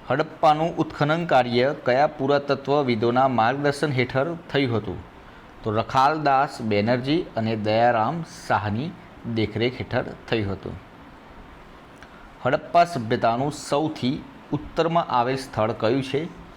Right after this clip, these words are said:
તો જમ્મુ કાશ્મીરનું માંડા અખનૂર. હડપ્પા સભ્યતાનું સૌથી દક્ષિણમાં આવેલું સ્થળ કયું છે?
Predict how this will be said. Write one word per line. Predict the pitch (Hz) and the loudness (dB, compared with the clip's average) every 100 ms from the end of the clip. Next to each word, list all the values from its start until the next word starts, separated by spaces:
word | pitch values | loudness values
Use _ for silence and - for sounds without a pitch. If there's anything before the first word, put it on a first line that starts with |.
| - - - | -20 -20 -10
તો | 113 | -6
જમ્મુ | 98 117 131 160 | -2 0 2 0
કાશ્મીરનું | 170 131 120 - 120 110 113 135 | 2 2 0 0 -2 0 0 0
માંડા | 117 107 107 104 101 175 - - - | 0 0 0 0 0 -2 -8 -12 -6
અખનૂર. | 120 - 117 98 - - - - - - - - - - | -4 -2 -2 -2 -6 -18 -20 -20 -20 -20 -20 -20 -20 -4
હડપ્પા | 123 143 147 180 | -2 -2 0 -2
સભ્યતાનું | 175 123 120 123 120 131 147 | 0 -2 0 2 2 2 -4
સૌથી | - 123 139 - 123 | -2 -2 -2 -2 -2
દક્ષિણમાં | 131 120 - - 156 160 165 | 0 -2 -2 -4 -2 0 0
આવેલું | - 117 120 123 | 0 0 0 -2
સ્થળ | - - 117 | -4 -2 -2
કયું | 131 139 147 156 | -2 0 2 2
છે? | - 156 | 0 -4